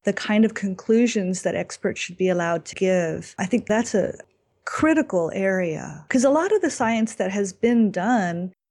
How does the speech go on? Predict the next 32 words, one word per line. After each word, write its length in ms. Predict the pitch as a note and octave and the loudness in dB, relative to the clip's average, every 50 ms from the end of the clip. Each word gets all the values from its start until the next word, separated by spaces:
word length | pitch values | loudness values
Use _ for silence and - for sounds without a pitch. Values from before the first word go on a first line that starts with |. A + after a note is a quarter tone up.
| _ _ _ _ _ _ | _ _ _ _ _ _
hasn't 460 | - B3 B3+ D#4+ D#4 E4 B3 - - _ - - | -2 0 0 0 0 0 -2 -4 -4 _ -16 -4
been 240 | - G3+ F3+ F3+ E3+ | -2 0 2 2 0
bad. 560 | D#3 F#3 F3+ G3+ A#3+ A#3 F#3+ E3 D#3+ E3 F3+ | 0 0 0 0 0 0 0 -2 -4 -6 -8
For 120 | - - F#3 | -6 -6 -6
example, 440 | F#3 - G3+ F3 F3 F3+ - F#3 F3+ - _ | -4 -2 -4 -4 -4 -4 -6 -8 -8 -8 _
in 120 | - F#3 F3+ | -4 -2 0
the 100 | F3+ F3 | 2 2
latent 420 | F3 F#3 F#3 - F3+ E3+ - - - | 2 2 0 0 -2 -6 -8 -8 -2
print 220 | A#3 A#3 A#3 A#3 - _ - | -2 -2 -2 -4 -10 _ -6
discipline, 800 | - G3 F#3 - - F3+ - _ F3+ E3+ E3+ E3 E3 E3+ F3 F3+ - _ _ _ _ _ _ _ _ _ _ _ _ _ _ - | -6 -6 -4 -4 -8 -10 -10 _ -8 -8 -6 -6 -6 -6 -8 -10 -12 _ _ _ _ _ _ _ _ _ _ _ _ _ _ -2
I 120 | G3 G3 | 0 2
would 220 | G3+ G3+ F#3 E3 - | 4 4 2 2 2
dare 220 | F#3 F#3 F#3 F#3 | 2 4 4 4
to 100 | F#3 F#3 | 2 -2
say 380 | F3+ - F3+ D#3+ D#3+ E3 F3+ F#3+ | -4 -4 -6 -4 -2 -2 -2 -2
that 340 | F#3 G3 F3 - - - | -2 -2 -4 -4 -4 -6
most 440 | G3+ F3+ F#3 F3 F#3 G#3+ G3+ - - | -4 0 2 2 2 2 0 0 -2
of 80 | A3 F3+ | -2 0
the 80 | F#3+ | 0
work 340 | F#3 F#3+ F#3+ F#3+ - _ _ | 0 0 0 -2 -4 _ _
done 220 | - D#3+ E3 F3 F3 | -6 -6 -4 -4 -4
in 140 | E3+ E3+ | -4 -4
those 280 | E3 D#3+ D#3+ E3 D#3 - | -4 -2 -4 -4 -4 -6
labs, 420 | - D3+ D3 D#3 E3 E3 D#3+ - - | -6 -4 -2 -2 -2 -2 -4 -6 -6
at 120 | - E3+ - | -4 0 2
least 260 | G3+ G3+ F#3 - - | 2 2 2 0 -2
by 120 | E3 D#3+ | -2 -2
experienced 840 | D#3 D3+ - - - - - F#3+ G3 G#3 G3+ F#3+ F3+ E3+ D#3+ - - | -2 -4 -6 -10 -10 -2 0 2 2 2 2 0 0 -2 -6 -10 -8
examiners, 640 | - F#3+ D#3+ E3 E3 D#3 F3 G#3+ G#3 F#3+ F3+ F#3 - - | -8 -6 -4 -4 -4 0 0 2 2 2 2 0 2 2
is 140 | G#3 G3 | 2 2
very 460 | F#3 F3+ D#3 G3 G3 A3 A3+ G#3+ F#3+ F3+ | 2 2 0 2 2 4 4 4 2 2
good. 440 | F#3 G#3+ B3 G#3+ D#3 D3 - F#3 | 2 0 0 0 -2 -4 -6 -10